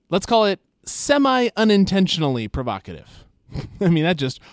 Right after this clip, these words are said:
rolls right off the tongue, doesn't it? Semi-unintentionally provocative. So, with that for an introduction, we might as well get right into it. This passage comes right on the heels of the one Meredith talked about last week, where Paul puts forward Jesus, and not the Torah,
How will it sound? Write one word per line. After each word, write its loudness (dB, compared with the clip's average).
rolls 6
right 2
off 0
the -10
tongue, -10
doesn't -6
it? -8
Semi-unintentionally -2
provocative. -12
So, 2
with -2
that 2
for 0
an 0
introduction, -4
we -6
might 0
as -2
well -4
get -6
right -8
into -8
it. -14
This 0
passage 2
comes -2
right -2
on 0
the 0
heels -6
of -8
the -4
one 2
Meredith -2
talked -6
about -8
last -4
week, -14
where -4
Paul 2
puts -4
forward -4
Jesus, -6
and -4
not -4
the -12
Torah, -10